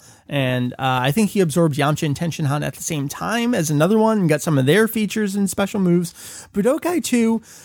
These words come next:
not a gigantic leap in terms of playability over the first game, but in terms of this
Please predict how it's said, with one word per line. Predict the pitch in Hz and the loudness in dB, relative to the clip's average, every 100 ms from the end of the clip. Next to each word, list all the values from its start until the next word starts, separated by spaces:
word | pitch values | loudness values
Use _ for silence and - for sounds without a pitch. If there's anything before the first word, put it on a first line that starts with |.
| - | -8
not | 185 220 269 | 0 2 2
a | |
gigantic | 240 247 202 214 220 226 | 2 0 2 -2 -2 -4
leap | 196 202 196 | -2 -2 -2
in | |
terms | 170 185 160 | -2 0 0
of | 151 | -2
playability | - 180 151 143 175 196 233 | -2 -2 0 2 2 4 2
over | 214 214 | 0 0
the | 226 | 0
first | 208 220 220 - | 0 -2 -4 -4
game, | 226 226 233 226 - _ | -4 -2 -4 -6 -12 _
but | - 220 | 0 2
in | 214 | 4
terms | 277 285 | 2 2
of | 277 | 2
this | 220 | 0